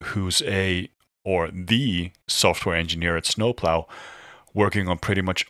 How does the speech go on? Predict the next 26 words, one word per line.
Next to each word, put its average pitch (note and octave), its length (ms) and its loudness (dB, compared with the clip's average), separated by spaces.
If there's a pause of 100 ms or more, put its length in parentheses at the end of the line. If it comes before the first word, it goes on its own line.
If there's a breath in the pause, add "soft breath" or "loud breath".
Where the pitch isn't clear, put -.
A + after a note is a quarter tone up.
all B2 260 4
of - 80 -4
the G#2+ 100 -2
components F2+ 520 -2
Snowplow F2 400 0
has E2+ 200 0
to F#2+ 160 -2
offer F2+ 240 -2
in E2+ 120 -2
one G#2+ 180 2
way F#2 120 2
or E2+ 100 2
another, E2 440 0 (580 loud breath)
but A2+ 100 2
certainly G2+ 440 2
focusing F#2+ 540 0
most F2 440 0
on E2 140 -2
the E2 60 -2
client-side E2+ 640 0
S - 200 2
D E2 160 -4
Ks E2 300 -2
and E2 120 -6
JavaScript F#2 400 2
libraries D2+ 560 -2